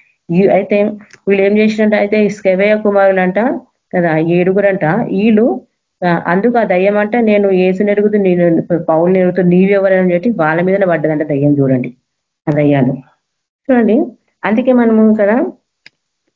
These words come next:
దేవుని వాక్యం లే-, మనలో గట్టిగా లేనప్పుడు, దేవుని వాక్యం అనేది నిలిచి లేనప్పుడు, ప్రార్థన, ఉపవాస ప్రార్థన లేనప్పుడు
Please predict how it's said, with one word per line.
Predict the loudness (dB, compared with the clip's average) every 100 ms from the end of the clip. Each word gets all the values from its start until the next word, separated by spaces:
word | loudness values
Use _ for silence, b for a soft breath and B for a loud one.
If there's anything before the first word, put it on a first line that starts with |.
| -4
దేవుని | 0 2 0
వాక్యం | 0 -2 0 0
లే-, | 2 2
మనలో | 2 0 0 0 -2
గట్టిగా | -4 -2
లేనప్పుడు, | 0 0 0 -2 -2 0 0 0
దేవుని | 0 2 2
వాక్యం | 0 -2 0
అనేది | 2 2 2
నిలిచి | 0 0
లేనప్పుడు, | 0 0 0 -2
ప్రార్థన, | -4 -2 -2 -2 -2 -2
ఉపవాస | -2 -6 -6 -4 -4 -4
ప్రార్థన | -2 0
లేనప్పుడు | 0 2 2 0 0 -2